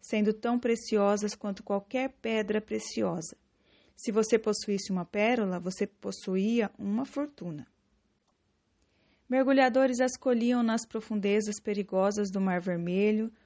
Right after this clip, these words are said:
no Golfo Pérsico e no Oceano Índico, num trabalho tão difícil quanto perigoso. Uma única pérola perfeita em tamanho, forma e beleza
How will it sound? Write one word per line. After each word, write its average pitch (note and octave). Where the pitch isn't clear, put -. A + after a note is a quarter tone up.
no G3+
Golfo G3
Pérsico G#3+
e A3
no A3
Oceano A#3
Índico, F#3
num A3+
trabalho G#3+
tão B3
difícil B3+
quanto A#3+
perigoso. -
Uma B3+
única D4+
pérola A3+
perfeita G#3
em F#3+
tamanho, F#3+
forma F#3
e G3+
beleza F#3+